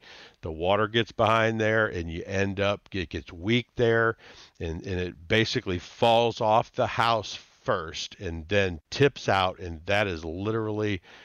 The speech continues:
what happens and how, how they fall. So just hopefully some good safety stuff for all you guys out there when you're gonna have people over, you're gonna be out on your decks this weekend. Get out there and inspect it and check it out.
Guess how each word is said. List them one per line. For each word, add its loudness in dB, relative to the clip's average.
what 0
happens 0
and -6
how, 0
how 2
they 0
fall. -2
So -6
just 0
hopefully 2
some -2
good 2
safety 4
stuff 2
for -2
all 2
you -2
guys 4
out 4
there 0
when -6
you're -8
gonna 0
have 0
people -2
over, 0
you're -6
gonna 0
be 2
out 4
on -2
your -6
decks 0
this -8
weekend. 0
Get 6
out 6
there 2
and 2
inspect 0
it -2
and -8
check 0
it 2
out. 2